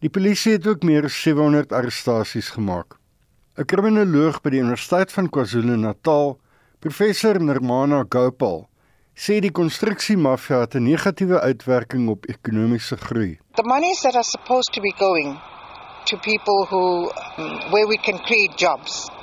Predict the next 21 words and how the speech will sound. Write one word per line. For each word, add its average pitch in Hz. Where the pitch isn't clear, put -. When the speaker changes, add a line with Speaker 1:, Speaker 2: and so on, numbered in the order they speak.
Speaker 2:
So 240
this 262
money 220
that 202
we 190
are 175
aware 175
of, 160
and 170
I 170
think 185
it's 185
about 160
thirty 185
percent 151
of, 160
uh, 170
whatever 160
tender 202
it 147
is, 151